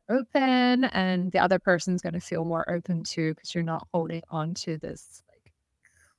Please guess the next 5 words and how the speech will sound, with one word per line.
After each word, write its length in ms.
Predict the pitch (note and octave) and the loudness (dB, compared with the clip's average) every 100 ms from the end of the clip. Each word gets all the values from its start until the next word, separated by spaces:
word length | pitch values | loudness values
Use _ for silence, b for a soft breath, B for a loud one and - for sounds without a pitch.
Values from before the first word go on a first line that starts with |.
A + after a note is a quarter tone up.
| _ _ F#3 | _ _ 0
oh, 400 | G#3 A3+ F3+ D#3+ - | 6 6 6 2 -2
like, 260 | - - _ | -6 -10 _
descending, 680 | F#3 - F3+ E3 E3 E3 D#3+ | -10 -4 -2 0 0 0 -2
contracted 920 | F#3+ F3+ - D#3+ - - E3 D#3+ D#3+ - _ _ _ _ _ | -2 -2 0 -4 -4 -4 -2 0 -2 -6 _ _ _ _ _
energy, 520 | G#3 B3 G#3+ - - | 4 4 2 -2 -4